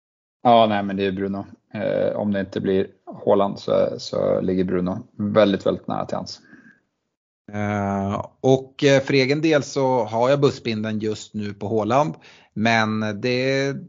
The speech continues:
Speaker 2: det står verkligen mellan Haaland och, eh, Bruno. Och Brunos minuter vill jag tro kommer vara högre än Haalands. Men även om Haaland bara får en start.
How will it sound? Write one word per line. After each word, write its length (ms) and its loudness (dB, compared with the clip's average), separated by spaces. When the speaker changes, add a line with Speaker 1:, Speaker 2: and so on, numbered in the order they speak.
Speaker 2:
det 100 0
står 320 2
verkligen 420 4
mellan 260 -2
Haaland 580 -2
och, 520 -10
eh, 340 -2
Bruno. 520 -4
Och 100 -6
Brunos 840 4
minuter 720 4
vill 460 4
jag 260 0
tro 420 2
kommer 320 0
vara 120 -2
högre 360 -4
än 100 -8
Haalands. 540 -4
Men 100 -2
även 440 0
om 100 2
Haaland 320 2
bara 180 -2
får 140 -12
en 260 -10
start. 760 -2